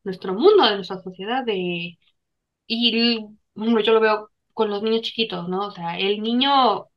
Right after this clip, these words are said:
hombre chiquito puede ser un desastre, puede ser mal educado, puede ser hiperactivo, puede ser... y hay una serie de normas sociales para lidiar con eso, pero la norma social para lidiar con eso con una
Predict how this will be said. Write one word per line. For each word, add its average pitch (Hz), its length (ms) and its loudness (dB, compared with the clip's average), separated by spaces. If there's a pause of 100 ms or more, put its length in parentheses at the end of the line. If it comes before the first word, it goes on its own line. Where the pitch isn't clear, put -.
(440)
hombre 247 540 0
chiquito 226 680 -4 (320)
puede 247 160 2
ser 349 180 4
un 349 300 2
desastre, 208 1300 0
puede 247 220 -2
ser 226 260 -2 (580)
mal 269 200 4
educado, 196 720 0
puede 233 220 4
ser 214 200 -4
hiperactivo, 190 840 -6
puede 196 180 -4
ser... 202 280 -6 (420)
y 247 180 6
hay 262 340 6 (720)
una 262 280 0
serie 254 420 0
de 208 320 -2 (100)
normas 247 500 0
sociales 226 640 2
para 190 240 -6
lidiar 202 380 0
con 226 200 -4
eso, 233 380 -4 (460)
pero 247 180 8
la 262 160 6
norma 311 440 2
social 269 360 -4
para 233 180 2
lidiar 226 260 2
con 233 160 -4
eso 240 160 -4
con 214 180 -4
una 220 200 -4